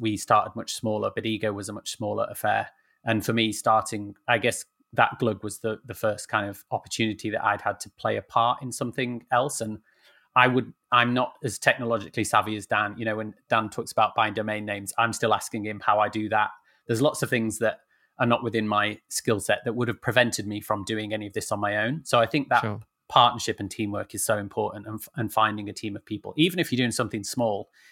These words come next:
Speaker 1: you know, doing anything on your own is much harder than having a couple of people around you to help you plan stuff. Um, and I think we,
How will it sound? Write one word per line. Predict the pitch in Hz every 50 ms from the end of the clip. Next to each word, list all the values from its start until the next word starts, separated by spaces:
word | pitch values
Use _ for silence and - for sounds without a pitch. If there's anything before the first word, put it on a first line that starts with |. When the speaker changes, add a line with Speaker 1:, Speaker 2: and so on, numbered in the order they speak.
| _ _ -
Speaker 1:
you | 120 113
know, | 110
doing | 104 143 147 139 139
anything | 139 139 131 - 127 104
on | 113 113
your | 110 107 110
own | 107 104 104 104
is | 101 - -
much | 120 117 - -
harder | - 104 104 104 101 98
than | 95 101 101 98
having | - 110 101 104 98 98
a | 101 -
couple | - 110 - - 107
of | 98
people | - 107 101 - - 101
around | 101 104 104 104 104 101 -
you | 107 104 104
to | - 104
help | 104 110 107 - -
you | 110
plan | - - 110 110 110 110
stuff. | - - 143 156 - - - _ _ - - - - - - - - - _ _ -
Um, | 120 117 117 117 117 - _ - -
and | 127 131
I | 120
think | - 151 127 135
we, | 139 139 135 120 -